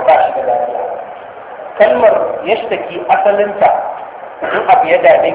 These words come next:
ka, ka gaya wani, shi ne ake cewa da shi shikaya. Shaka, yashtaki. To, amma nan gurin yashtaki ana nufin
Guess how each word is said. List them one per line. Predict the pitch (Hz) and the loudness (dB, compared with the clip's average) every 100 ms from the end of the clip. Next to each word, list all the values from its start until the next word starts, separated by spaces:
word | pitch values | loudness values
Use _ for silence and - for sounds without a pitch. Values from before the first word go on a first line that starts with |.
| - | -4
ka, | - | -6
ka | - | -2
gaya | 160 165 - | 4 6 6
wani, | - - | 2 -4
shi | - | 0
ne | 151 | 0
ake | 147 147 | 0 -2
cewa | 143 127 | 0 0
da | |
shi | - - - - - - | -4 -10 -12 -16 -18 -20
shikaya. | - - 143 139 - - - - - - - - - - - - - - - - | -10 2 4 6 4 -2 -6 -12 -16 -16 -16 -18 -18 -18 -18 -20 -20 -20 -18 0
Shaka, | 175 175 170 160 165 - - - - - - - - - - 131 | 2 4 4 6 4 0 -4 -12 -16 -18 -18 -18 -18 -20 -18 -4
yashtaki. | 175 175 - 151 - - - - - - - - - - - - - | -2 -2 -8 -8 -8 -14 -16 -16 -18 -18 -18 -18 -20 -20 -18 -14 2
To, | 156 | 4
amma | - 202 | 6 4
nan | 220 226 | 4 2
gurin | - 202 175 | 0 -4 0
yashtaki | 208 247 - 190 - 180 190 | 0 0 -4 -6 -8 -12 -4
ana | 202 214 202 | 2 4 4
nufin | - 165 | 2 -2